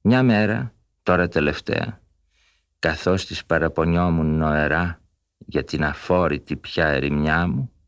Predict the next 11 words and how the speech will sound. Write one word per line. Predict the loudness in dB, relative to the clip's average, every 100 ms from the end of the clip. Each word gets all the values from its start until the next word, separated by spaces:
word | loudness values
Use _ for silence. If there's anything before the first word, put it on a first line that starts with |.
| _ _ _ _ _ _ _ _ _
άκουσα | -2 0 -2 -4 -8 -4 -2
μέσα | 0 0 -2 -4 -4
μου | -2 -4 -8
σαν | -10 -4 0 0
απάντηση | 0 0 2 2 0 -6 -8 -8 -10 _ _ _ _ _ _
ένα | -4 0 2 0
ποντιακό | -2 -2 -2 -2 -2 -2 -2 0 0
τραγούδι | -2 -4 -4 -2 -4 -2 -4 -8 -10 _ -6
με | -2
ωραίο | 0 0 0 -2 -2
σκοπό. | -6 -6 -6 -4 -2 -2 -4